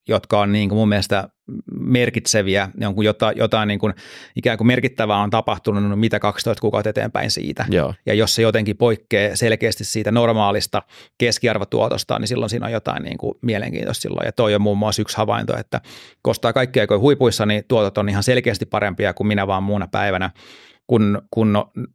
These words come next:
Speaker 1: ostaa, ostaa silloin, kun ollaan tota, tyylin noustu, noustu tota karhumarkkinasta, käytännössä vuosi ollaan noustu, eikä olla tehty enää uutta
Speaker 2: Mm.
Speaker 1: pohjaa, niin silloin on superhyvä aika tilastojen mukaan ostaa.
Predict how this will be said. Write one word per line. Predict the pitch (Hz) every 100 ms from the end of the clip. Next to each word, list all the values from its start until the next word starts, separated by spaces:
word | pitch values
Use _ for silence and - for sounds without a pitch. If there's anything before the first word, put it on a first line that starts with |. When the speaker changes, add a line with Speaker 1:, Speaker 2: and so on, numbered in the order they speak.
| _ -
Speaker 1:
ostaa, | 120 113 - 107 101 104 104 _ _ _ 123
ostaa | 113 -
silloin, | 101 113 107
kun | 110 110
ollaan | 113 107 101 104
tota, | 98 - 107 - - - _ -
tyylin | 110 107 113
noustu, | 131 120 110 - 113 95 87 _ _ -
noustu | 117 117 123
tota | - 104 - 101 104 - _ -
karhumarkkinasta, | 127 120 113 104 - 107 98 - 95 -
käytännössä | - 110 107 -
vuosi | 131 123
ollaan | 110 104 107
noustu, | 131 131 120 117
eikä | 107 101
olla | 98
tehty | 113 104
enää | 107 104
uutta | 123 123
Speaker 2:
Mm. | -
Speaker 1:
pohjaa, | 113 107 104 101
niin | 101
silloin | 123 117
on | 107
superhyvä | 113 107 101 101 98
aika | 98 101 101
tilastojen | - 131 120 - 101 101
mukaan | 101 107 98 95 - - - -
ostaa. | 95 92 - 101 95